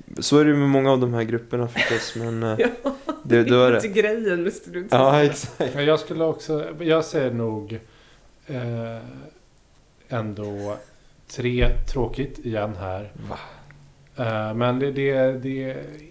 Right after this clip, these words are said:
Speaker 3: finns någonting som ger en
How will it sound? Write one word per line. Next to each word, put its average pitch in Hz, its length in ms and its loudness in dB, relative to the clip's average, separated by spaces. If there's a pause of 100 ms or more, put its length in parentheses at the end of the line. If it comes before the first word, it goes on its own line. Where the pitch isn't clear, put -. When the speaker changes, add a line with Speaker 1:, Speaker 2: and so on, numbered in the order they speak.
(560)
Speaker 3:
finns 151 460 -6
någonting 107 680 -6
som 104 400 -14 (380)
ger 110 460 -10
en 104 220 -14